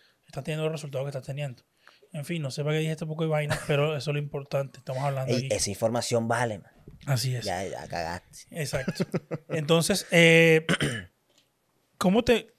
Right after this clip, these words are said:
Speaker 1: cómo te estás visualizando a nivel, hablando de esto mismo, con tu plataforma? ¿Cómo te, te quieres proyectar en un futuro con lo que estás haciendo?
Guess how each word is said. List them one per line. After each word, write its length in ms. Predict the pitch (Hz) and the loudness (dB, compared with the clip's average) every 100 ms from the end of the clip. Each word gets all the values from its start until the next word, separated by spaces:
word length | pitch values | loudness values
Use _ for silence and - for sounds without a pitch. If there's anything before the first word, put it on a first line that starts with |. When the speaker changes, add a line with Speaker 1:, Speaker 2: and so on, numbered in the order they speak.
| - | -2
Speaker 1:
cómo 180 | 180 214 | 0 2
te 80 | |
estás 180 | 226 196 | 4 4
visualizando 760 | 214 196 170 151 165 185 208 - | 4 4 2 2 0 0 -2 -2
a 80 | 160 | -2
nivel, 280 | 151 151 160 | 0 0 -2
hablando 320 | 160 160 175 | -2 -2 0
de 100 | 165 | 2
esto 200 | 160 175 | 2 -2
mismo, 340 | 170 165 160 165 _ _ _ | -6 -6 -8 -12 _ _ _
con 160 | - 156 | -6 -4
tu 80 | 156 | -2
plataforma? 720 | 151 147 - 156 151 131 - _ | -2 -2 -2 -4 -4 -8 -12 _
¿Cómo 280 | 156 160 175 | -2 -2 0
te, 520 | 185 175 160 147 - _ _ _ | 2 4 2 0 -6 _ _ _
te 140 | 151 | -6
quieres 800 | 147 156 160 175 160 - - - - | -2 2 4 4 0 -4 -6 -10 -2
proyectar 500 | 156 143 - 147 156 | 0 0 0 0 0
en 80 | |
un 80 | 156 | -2
futuro 420 | 165 160 147 110 _ _ _ _ | -6 -10 -10 -12 _ _ _ _
con 140 | 151 135 | -8 -8
lo 80 | 131 | -8
que 60 | |
estás 180 | 123 135 | -10 -12
haciendo? 300 | 139 147 127 | -10 -14 -16